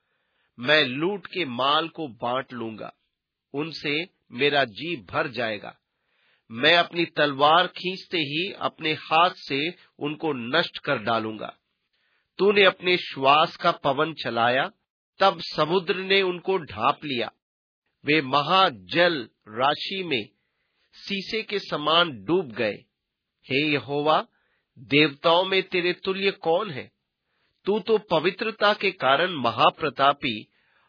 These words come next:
और अपनी स्तुति करने वालों के भय के योग्य और आश्चर्य कर्म का करता है। तूने अपने दाहिने हाथ बढ़ाया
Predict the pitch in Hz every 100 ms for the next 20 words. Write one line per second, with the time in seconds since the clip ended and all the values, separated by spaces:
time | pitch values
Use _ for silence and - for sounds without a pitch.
0 | - 147 170 180 196 202 - 196 196 262
1 | 254 185 165 190 190 143 151 180 180 185
2 | 113 104 143 151 165 135 120 156 135 110
3 | 101 - _ _ _ _ - 151 170 -
4 | 135 156 - - 208 202 196 156 160 170
5 | 165 151 - 117 - 131 107 101 _ _
6 | _ _ _ 147 160 160 151 - 135 107
7 | 135 156 165 156 - 139 147 151 104 104
8 | 113 120 139 117